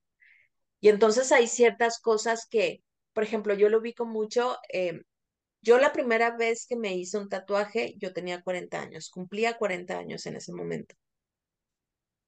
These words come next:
Y para mucha gente, mucha gente sí se sorprendió porque yo era la persona, ya sabes, o sea,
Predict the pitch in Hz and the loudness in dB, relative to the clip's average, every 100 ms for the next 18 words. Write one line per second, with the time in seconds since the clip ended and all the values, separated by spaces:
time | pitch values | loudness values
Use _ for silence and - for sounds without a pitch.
0 | _ - 220 214 214 208 202 196 190 180 | _ -2 0 2 2 2 0 0 0 -2
1 | 185 _ _ _ _ _ _ _ - 214 | -6 _ _ _ _ _ _ _ 2 4
2 | 214 220 226 285 277 277 226 214 226 233 | 4 2 2 0 0 0 0 2 0 0
3 | - _ 208 220 262 254 240 240 233 233 | -6 _ -4 -2 -2 -2 -2 -2 -2 0
4 | 226 240 214 190 180 175 190 202 202 202 | 2 0 -2 0 -2 -2 0 0 0 -8
5 | 185 165 175 175 180 190 196 165 160 160 | -8 -2 2 2 2 2 0 -4 -6 -6
6 | 165 180 180 180 156 147 - 151 139 | -2 0 -2 -2 0 0 -2 -6 -8